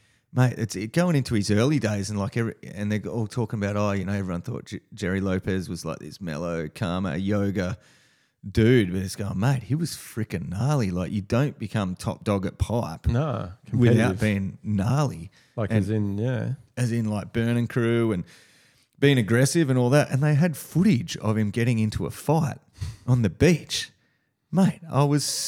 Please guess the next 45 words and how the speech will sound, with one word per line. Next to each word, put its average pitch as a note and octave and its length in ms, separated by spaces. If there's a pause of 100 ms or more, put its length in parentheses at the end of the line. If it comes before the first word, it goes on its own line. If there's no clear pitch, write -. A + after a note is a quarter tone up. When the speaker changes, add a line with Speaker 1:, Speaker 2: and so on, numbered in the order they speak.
(340)
Speaker 1:
s-, - 440
s-, - 80
seriously, A#2+ 1120
like, G#2 420 (200)
depressed C3+ 640
with G2+ 240 (300)
what C3+ 280
I A2 160
saw. C#3 540
Speaker 2:
<laughs> - 60
You C3 100
know E3 180
he D3 120
was B2 180
in A#2+ 120
Conan A#2+ 420
the A2 80
Barbarian, G#2+ 600
Speaker 1:
Yeah, G#2 160
Speaker 2:
the - 60
movie. A#2+ 240
Speaker 1:
exactly. C3+ 540
Speaker 2:
Yeah, G#2+ 80
Speaker 1:
Yeah, D3 40
there C#3 120
was C3 120
Speaker 2:
so, B2 120
Speaker 1:
all C#3 60
that C3 200
stuff. G2+ 220
Speaker 2:
<laughs> - 0
you F#3 80
know E3+ 60
what D3 160
I E3 40
mean? G#3 120 (200)
Speaker 1:
Nah, C#3+ 280
but C3+ 220
mate, D3 260
why E3 280
I, C3+ 180
why D#3 320
I E3+ 40
was A2+ 220
disappointed C3 880